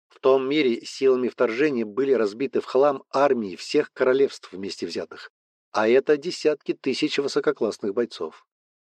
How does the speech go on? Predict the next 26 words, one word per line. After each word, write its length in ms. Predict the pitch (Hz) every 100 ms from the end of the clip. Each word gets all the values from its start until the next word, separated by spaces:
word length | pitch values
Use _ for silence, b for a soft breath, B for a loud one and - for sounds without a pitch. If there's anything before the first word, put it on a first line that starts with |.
| -
Конечно, 460 | 107 117 113 123
в 60 | -
том 180 | 123 104
случае, 480 | - 127 - 107
если 220 | 110 - 107
каждую 460 | 123 113 101 110
из 80 | 98
них 180 | 110 98
били 220 | 101 104
отдельно. 580 | 104 101 113 85 71 - _ _ _
Ситуация 500 | - 127 143 202 202
упрощается, 800 | 208 175 - 98 90 82 - 92 _ _
но 340 | 107 123 135 -
на 140 | 110
той 160 | - 113
стадии, 400 | - 123 110 107
что 220 | - 113
я 200 | 104 107
там 240 | - 92
видел, 380 | 85 95 127 147 _ _ _ _
никакой 480 | 113 123 160 - 190
розни 380 | 147 165 139 143
между 260 | 127 110
бывшими 540 | 107 120 120 - 110 104
королевствами 680 | - 101 98 107 - 135 127
нет. 300 | 95 92